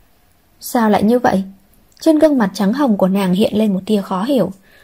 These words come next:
Hôm nay Lý Vị Ương mặc một thân áo ngắn tơ tằm màu ngọc bích nhạt,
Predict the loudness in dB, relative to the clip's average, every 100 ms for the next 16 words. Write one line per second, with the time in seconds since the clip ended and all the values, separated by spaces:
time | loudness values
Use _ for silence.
0 | _ -2 0 2 2 4 2 2 0 2
1 | 2 0 0 -2 -2 -2 -2 -2 -4 -4
2 | -2 0 0 -2 -2 -2 -2 -2 0 0
3 | 0 -2 -4 -6 -2 -2 -2